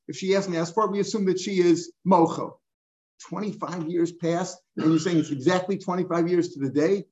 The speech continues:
That means if she asked for it right before Shkia, she gets a ksuba.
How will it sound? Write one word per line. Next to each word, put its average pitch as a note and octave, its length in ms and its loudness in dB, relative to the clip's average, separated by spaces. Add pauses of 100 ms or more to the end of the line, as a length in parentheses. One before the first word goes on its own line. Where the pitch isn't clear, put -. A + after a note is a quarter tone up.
(140)
That G3 120 4
means D#3 280 2
if D#3 80 -4
she F#3+ 180 2
asked A#3+ 220 0
for A3 220 2
it F3 60 -4
right G3 200 -2
before G3+ 280 -2
Shkia, G3 460 0
she F#3 140 -6
gets F3 220 0
a - 20 -2
ksuba. C3 360 -2